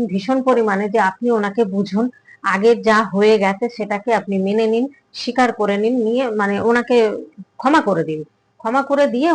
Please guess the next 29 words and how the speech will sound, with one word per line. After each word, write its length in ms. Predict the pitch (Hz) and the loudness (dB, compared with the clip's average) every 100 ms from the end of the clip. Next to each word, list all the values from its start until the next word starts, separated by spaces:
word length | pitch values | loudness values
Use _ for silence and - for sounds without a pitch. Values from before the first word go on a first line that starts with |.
| 254 | 2
আপনি, 300 | 202 - 294 359 _ _ _ | -2 -2 -6 -6 _ _ _
আহ, 220 | 196 202 | -4 -2
সেগুলোকে 460 | 196 226 202 214 214 | -2 -2 0 0 2
রিলিজ 300 | 214 196 220 214 | 0 2 -2 -4
করে 220 | 247 285 349 - _ | -2 -2 -2 -10 _
এখন 280 | 208 190 220 | -6 -2 0
আবার 260 | 190 190 311 339 | 0 2 0 0
এগিয়ে 360 | 220 190 208 196 | -4 -2 2 2
আসুন। 280 | 160 - 294 330 _ _ | 2 -2 -4 -4 _ _
মানে 200 | 208 196 190 | -4 -2 -4
উনি 240 | 220 233 214 | -2 0 0
যে 160 | 208 196 190 208 | 0 -2 -4 -6
ভালোবাসাটার 680 | 190 190 185 185 196 208 | -2 0 0 -2 -6 -6
আশা 220 | 185 - 196 | -6 -6 -8
করছেন, 340 | 185 185 196 | -8 -8 -6
আপনার 300 | 185 - 196 - | -6 -6 -10 -8
সাথে, 220 | 190 190 185 _ _ _ | -8 -6 -8 _ _ _
উম, 600 | 180 180 175 175 170 170 170 170 | -10 -8 -6 -6 -6 -6 -6 -4
লাইফটা 340 | 185 190 202 | -2 -2 -4
কাটাতে 420 | 190 180 190 190 | -8 -8 -8 -8
চাইছেন, 440 | 180 185 175 185 175 170 _ _ | -6 -6 -4 -6 -8 -12 _ _
সেই 260 | - 277 | -4 -2
জায়গাটা 340 | 254 202 180 180 | 0 0 -2 -6
কিন্তু 280 | 180 180 233 | -8 -6 -4
উনি 240 | 214 196 277 - _ _ | -2 -2 -4 -8 _ _
খুব 220 | - 233 240 | -6 -6 -2
পরি-, 260 | 202 170 170 | -2 -2 -2
ভীষণ 240 | 165 165 220 | -8 -6 -6
পরিমাণে 400 | 196 160 160 170 | -6 -6 -8 -10